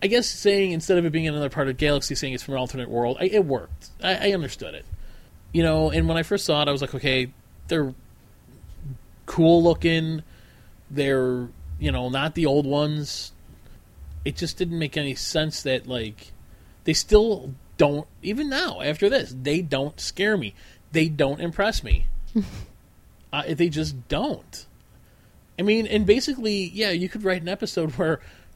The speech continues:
Speaker 1: you write them to be the baddest ass things in the world, but go watch The Five Doctors. One of them got killed by getting a wooden arrow shot through him.
Speaker 2: <laughs>
Speaker 1: And no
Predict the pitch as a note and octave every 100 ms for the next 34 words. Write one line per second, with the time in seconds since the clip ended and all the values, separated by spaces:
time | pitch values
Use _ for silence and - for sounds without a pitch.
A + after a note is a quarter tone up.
0 | - D3+ F3+ D3+ E3 F#3 F3 D3+ C3+ C3
1 | - C3+ D3 D#3+ F3+ - D#3+ E3 - F3
2 | E3+ E3+ D#3+ B3+ F#3+ F3+ - - - -
3 | - E3 F#3 - - - - - - C#3
4 | E3 E3+ G3 G3+ - G3 G3 G3+ G#3+ G#3
5 | C3+ G2+ - - - - - A2+ A#2 D3+
6 | C#3+ F3+ F#3+ F#3+ F3+ - F#3 E3+ D3 E3+
7 | D#3 C#3+ E3 F3 F3 C#3+ - A#2+ - A#2+
8 | F#2 - - - - - A3 C4 - -
9 | - - - - - - _ - - -
10 | - - E3 D#3 D3+ D#3 E3 F#3+ F#3